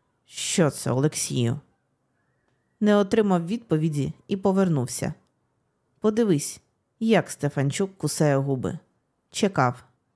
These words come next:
У колонії бунт. Кримінальники роззброїли охорону і захопили решту в'язнів у заручники. Вимагають перемовин.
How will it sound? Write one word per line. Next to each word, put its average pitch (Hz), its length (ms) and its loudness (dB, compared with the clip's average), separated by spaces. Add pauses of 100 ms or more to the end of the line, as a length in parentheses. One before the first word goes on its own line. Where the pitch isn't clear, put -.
(640)
У 151 120 -4
колонії 151 760 2
бунт. 147 460 -2 (720)
Кримінальники 170 840 2
роззброїли 160 680 2
охорону 156 640 -2 (140)
і 170 80 -2
захопили 175 600 0
решту 156 360 -2
в'язнів 165 520 0
у 151 60 0
заручники. 151 800 -2 (540)
Вимагають 175 680 2
перемовин. 147 640 0